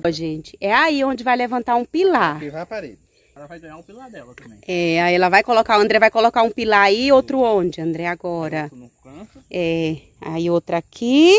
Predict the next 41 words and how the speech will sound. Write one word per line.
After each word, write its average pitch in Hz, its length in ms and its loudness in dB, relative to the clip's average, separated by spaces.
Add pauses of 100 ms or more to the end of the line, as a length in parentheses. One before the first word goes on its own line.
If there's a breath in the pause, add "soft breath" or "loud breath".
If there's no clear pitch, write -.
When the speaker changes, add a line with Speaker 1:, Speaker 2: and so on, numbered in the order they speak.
Speaker 2:
Outro 294 220 -16
no 139 100 -20
meio, 131 240 -20
que - 80 -20
é 127 40 -20
um 127 60 -20
paredão, 131 360 -20
né? - 200 -20
Speaker 1:
Isso. 190 640 0
Aí 202 260 4
outra 226 320 2
aqui, 247 680 -2
ó, 196 240 4
no 202 160 0
meio. 202 540 0
Speaker 2:
No 453 60 0 (320)
canto, - 140 -20
lá. - 60 -20
Speaker 1:
Outro 262 440 4
lá 226 180 2
no 226 160 -2
canto. 226 840 -2 (140)
Speaker 2:
E 269 200 -2
Speaker 1:
E 269 40 4
Speaker 2:
outro 262 460 6
Speaker 1:
outro 466 180 -4
Speaker 2:
na 254 100 -20
ponta. - 220 -20 (220)
Speaker 1:
na 220 120 0
ponta 262 400 0
de 254 140 -4
lá 233 220 2
também, 294 560 0
ó. 165 80 -6
Daqui 175 180 -10
pagava 269 300 0
mil 311 200 2
e 427 80 2
duzentos 311 540 0
de 294 60 -4
aluguel, 262 560 -2